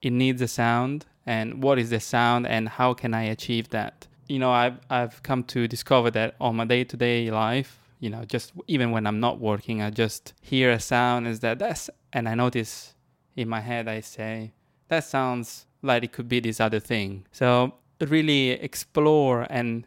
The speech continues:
record if possible. Always have a mobile recorder with you. So if you wanna get into this sound, in, into this industry,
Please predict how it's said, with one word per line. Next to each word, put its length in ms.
record 460
if 160
possible. 480
Always 680
have 300
a 100
mobile 420
recorder 460
with 200
you. 380
So 380
if 120
you 60
wanna 140
get 180
into 220
this 160
sound, 460
in, 300
into 260
this 300
industry, 640